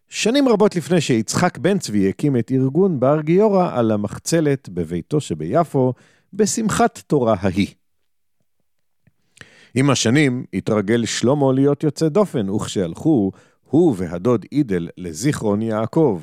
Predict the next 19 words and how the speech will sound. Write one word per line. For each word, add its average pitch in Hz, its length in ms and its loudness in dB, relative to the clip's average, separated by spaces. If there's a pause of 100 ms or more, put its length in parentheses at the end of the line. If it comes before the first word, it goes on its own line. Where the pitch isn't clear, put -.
(160)
כדי 90 400 -4
לעבוד 85 520 -4
עבור 143 320 2
הברון, 226 500 2 (420)
העדיף 85 440 0
הנער 120 540 2
שלא 135 440 2
לגור 143 500 0
עם 123 260 -2
בני 101 340 -2
עמו, 165 440 -2 (460)
אלא 151 240 2 (240)
להשתכן 151 920 0
בכפר 139 460 0
ערבי 98 360 0
סמוך, 127 580 -2 (420)
אום 240 220 2
אל 165 220 2
עלק, 143 480 0